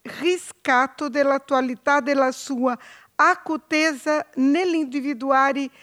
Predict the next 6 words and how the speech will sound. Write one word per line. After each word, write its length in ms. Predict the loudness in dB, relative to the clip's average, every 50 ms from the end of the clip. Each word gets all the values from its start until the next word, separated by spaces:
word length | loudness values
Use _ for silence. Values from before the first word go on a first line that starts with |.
| -20 -20 -20 _ -6
la 300 | 0 2 4 4 4 4
manifestazione 1120 | 4 2 2 0 -2 -4 -4 -4 -6 -6 -6 -8 -8 -8 -8 -6 -4 -2 0 0 0 -2
dei 160 | -2 -2 -4
problemi 520 | -2 0 -2 -2 0 0 0 0 0 0 -2
della 280 | 0 0 2 2 0
società 840 | -2 0 -2 -2 -2 -2 -4 -4 -4 -4 _ 2 4 4 4 4 2